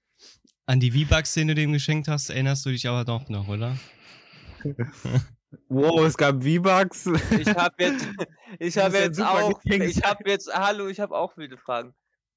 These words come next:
Speaker 3: Kö-, könntest du einen Monat lang ohne Instagram auskommen, Felix?
Speaker 1: Ja. Oh.
Speaker 2: Also, ein Monat ohne TikTok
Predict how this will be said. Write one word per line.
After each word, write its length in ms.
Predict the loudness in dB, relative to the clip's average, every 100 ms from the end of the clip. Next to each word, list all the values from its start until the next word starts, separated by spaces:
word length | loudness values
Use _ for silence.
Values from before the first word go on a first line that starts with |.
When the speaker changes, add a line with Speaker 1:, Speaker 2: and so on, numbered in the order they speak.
| -8
Speaker 3:
Kö-, 220 | -6 -6
könntest 440 | -2 -4 -2 -6
du 60 | -2
einen 180 | 0 0
Monat 320 | -2 -2 0
lang 220 | 0 0
ohne 200 | -4 -6
Instagram 440 | -6 -2 0 0 0
auskommen, 420 | -2 -2 -6 -10
Felix? 600 | -10 -8 -2 0 0 -2 _ _ _ _ _ _ _ _ _ _
Speaker 1:
Ja. 100 | -10
Oh. 120 | -10 -12 -16 -14 -14 -16 -18 -20 -20 -20 _ _ _ _ _ _ -8
Speaker 2:
Also, 420 | -2 0 2 2 2
ein 60 |
Monat 380 | 0 2 4 4
ohne 240 | 4 2
TikTok 520 | 2 -2 -2 -2 -2